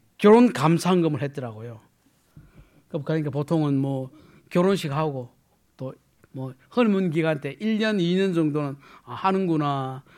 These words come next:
그렇게 생각할 수가 있는데, 보통 그렇잖아요. 이십오 주년 되면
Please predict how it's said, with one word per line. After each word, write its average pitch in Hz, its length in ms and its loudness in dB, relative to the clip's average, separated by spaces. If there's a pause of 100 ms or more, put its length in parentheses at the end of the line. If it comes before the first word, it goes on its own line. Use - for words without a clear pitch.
(160)
그렇게 151 240 -6
생각할 196 400 -2
수가 143 180 -12
있는데, 120 460 -14 (600)
보통 226 260 2
그렇잖아요. 202 300 2
이십오 175 460 0
주년 165 280 0
되면 139 380 -4